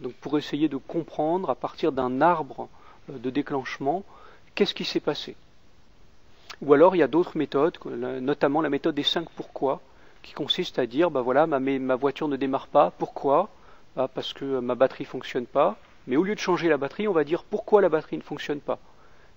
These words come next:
Et donc on va se dire par exemple, bah, parce que l'alternateur est en panne. Euh, et pourquoi l'alternateur est en panne ? Bah, parce que, euh, on n'a pas fait la maintenance au bon moment, et cetera. Donc vous voyez, l'idée, c'est que quand vous avez un problème,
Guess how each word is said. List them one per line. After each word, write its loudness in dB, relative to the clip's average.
Et -2
donc -6
on -6
va -2
se -14
dire 0
par -2
exemple, -2
bah, 2
parce -4
que -4
l'alternateur 0
est -2
en -4
panne. 0
Euh, -6
et 0
pourquoi 4
l'alternateur 2
est -4
en -6
panne ? -4
Bah, 2
parce -4
que, 2
euh, 2
on -2
n'a 4
pas 0
fait 2
la 4
maintenance -2
au -8
bon -4
moment, -2
et -8
cetera. -2
Donc -6
vous -4
voyez, 4
l'idée, 0
c'est -6
que -2
quand 2
vous 0
avez 4
un 0
problème, 2